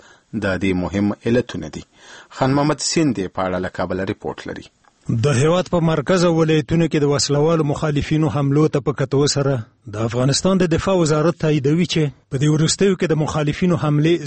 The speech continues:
Speaker 2: زیاتې شوې دي. د دې وزارت ویان ظاهر عظیمي د پنجشنبې په ورځ له ازادي راډیو سره په خبرو کې وویل، په وروستۍ یوه نیمه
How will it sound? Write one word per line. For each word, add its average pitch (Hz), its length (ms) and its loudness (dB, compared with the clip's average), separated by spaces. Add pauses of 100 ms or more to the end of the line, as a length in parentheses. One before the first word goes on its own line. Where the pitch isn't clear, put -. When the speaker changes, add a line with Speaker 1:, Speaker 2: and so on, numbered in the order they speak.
Speaker 2:
زیاتې 135 300 2 (100)
شوې 143 280 2
دي. 82 140 -8 (640)
د 131 120 2
دې 165 160 4
وزارت 165 480 2
ویان 170 420 2
ظاهر 160 380 2
عظیمي 160 320 2
د 151 120 0
پنجشنبې 165 500 0
په 151 100 2
ورځ 156 200 2 (140)
له 151 160 2
ازادي 147 420 2
راډیو 156 360 2
سره 147 200 0
په 135 120 -4
خبرو 147 300 2
کې 143 200 -2
وویل، 147 340 0 (200)
په 135 120 -4
وروستۍ 160 420 0 (140)
یوه 170 260 2
نیمه 190 200 2